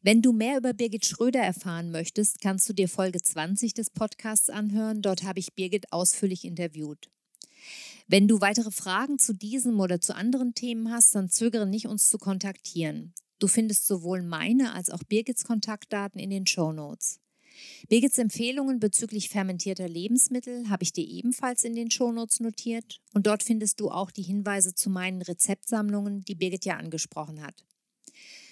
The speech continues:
Beide stehen wir dir gerne bei allen Fragen rund um deine Ernährung zur Verfügung.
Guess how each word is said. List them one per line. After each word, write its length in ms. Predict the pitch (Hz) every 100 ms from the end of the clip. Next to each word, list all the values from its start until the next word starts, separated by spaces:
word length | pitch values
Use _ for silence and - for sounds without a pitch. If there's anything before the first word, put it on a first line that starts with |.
| - - -
Beide 300 | 202 247 285
stehen 340 | - 254 247
wir 100 | 240
dir 160 | 226 214
gerne 280 | 190 202 226
bei 140 | 196
allen 320 | 185 196 233
Fragen 420 | 226 180 175 208
rund 260 | 208 196 208
um 120 | 202
deine 240 | 190 185 180
Ernährung 400 | 180 180 196 185
zur 160 | 190
Verfügung. 680 | 190 175 - 160 156 151 156